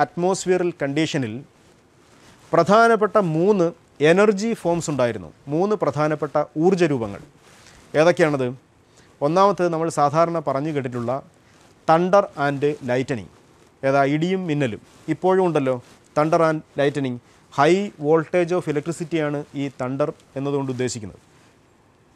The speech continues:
High voltage of electricity-യാണ് thunder and lightning-ിലൂടെ പുറത്തു വരുന്നത്. രണ്ടാമത്തത് അൾട്രാ വയലറ്റ് റേസ്, സൂര്യനിൽ നിന്നുള്ള അൾട്രാ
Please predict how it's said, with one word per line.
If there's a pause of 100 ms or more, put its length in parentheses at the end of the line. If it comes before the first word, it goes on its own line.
(1300)
High (240)
voltage
of
electricity-യാണ് (520)
thunder (600)
and (120)
lightning-ിലൂടെ
പുറത്തു
വരുന്നത്. (800)
രണ്ടാമത്തത് (320)
അൾട്രാ
വയലറ്റ്
റേസ്, (480)
സൂര്യനിൽ
നിന്നുള്ള (440)
അൾട്രാ